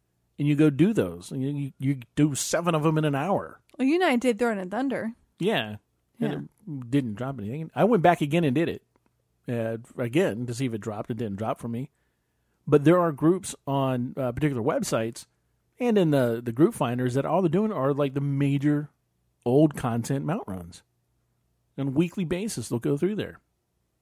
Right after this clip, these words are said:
Speaker 1: That'd be a thing of the past if, if, if everything scaled. That'd go away. Or how about, like, me? I just went back and was running around, uh,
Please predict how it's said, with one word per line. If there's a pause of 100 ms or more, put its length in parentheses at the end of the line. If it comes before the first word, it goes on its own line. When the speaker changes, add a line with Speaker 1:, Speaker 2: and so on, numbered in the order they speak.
(680)
Speaker 1:
That'd
be
a
thing
of
the
past
if,
if,
if
everything
scaled. (260)
That'd
go
away. (1600)
Or
how
about,
like,
me?
I
just
went
back
and
was
running
around,
uh,